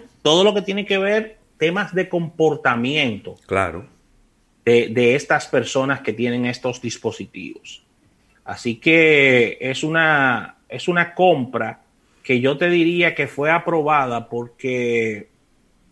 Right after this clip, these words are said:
Speaker 1: necesariamente no es vinculante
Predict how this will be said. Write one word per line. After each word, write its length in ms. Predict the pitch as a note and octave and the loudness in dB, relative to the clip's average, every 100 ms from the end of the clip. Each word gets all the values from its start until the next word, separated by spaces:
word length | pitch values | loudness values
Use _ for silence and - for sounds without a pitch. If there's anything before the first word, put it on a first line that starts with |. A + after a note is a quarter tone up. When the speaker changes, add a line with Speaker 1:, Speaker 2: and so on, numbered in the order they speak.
| _ _ _ _ _ _ _ _ _ _ _ _ | _ _ _ _ _ _ _ _ _ _ _ _
Speaker 1:
necesariamente 1700 | C3+ D3+ E3 E3 F3 - E3+ G3+ A3 G3+ F#3 F3+ D3 C#3+ D3 C3+ - - | -8 -4 -4 -4 -8 -2 -2 0 -2 -4 -6 -8 -8 -2 0 0 -4 -8
no 840 | C#3 C#3 D3 D3+ D3 D#3 E3+ E3+ | -6 -4 -4 -4 -2 0 0 0
es 400 | E3+ F3+ - C3+ | 0 -2 -6 -4
vinculante 1200 | D#3 D#3 D3+ - D3 C3+ C#3+ D3+ D3 A2+ - - | -2 -2 -4 0 2 4 4 2 2 -2 -4 -14